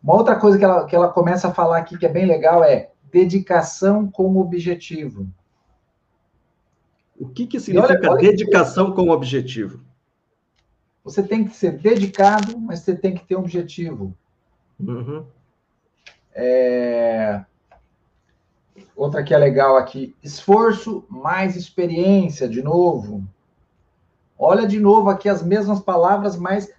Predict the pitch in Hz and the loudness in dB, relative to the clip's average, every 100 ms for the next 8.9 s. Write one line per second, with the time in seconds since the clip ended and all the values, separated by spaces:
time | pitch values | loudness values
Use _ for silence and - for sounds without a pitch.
0 | _ - 208 185 196 190 180 156 165 170 | _ -6 -4 0 0 0 -2 0 0 -2
1 | 156 165 139 143 170 156 160 156 143 160 | -2 -4 -4 -4 -4 -6 -10 -8 -6 -2
2 | 160 180 170 185 190 - 135 110 - _ | -2 -2 -4 -2 -2 -2 -4 -4 -12 _
3 | _ - 156 151 143 - 165 165 214 330 | _ 0 2 2 -2 -4 2 4 2 0
4 | - _ _ _ - 127 127 127 101 117 | -10 _ _ _ -16 -6 -4 -4 -8 -18
5 | - _ 156 185 220 - - _ _ _ | -20 _ -6 -4 -4 -8 -20 _ _ _
6 | _ 110 113 120 127 - - 139 147 147 | _ -14 -8 -6 -6 -8 -10 -8 -8 -6
7 | 143 139 117 - _ _ _ _ _ _ | -8 -8 -10 -14 _ _ _ _ _ _
8 | _ _ _ - 120 120 120 139 | _ _ _ -14 -12 -10 -8 -8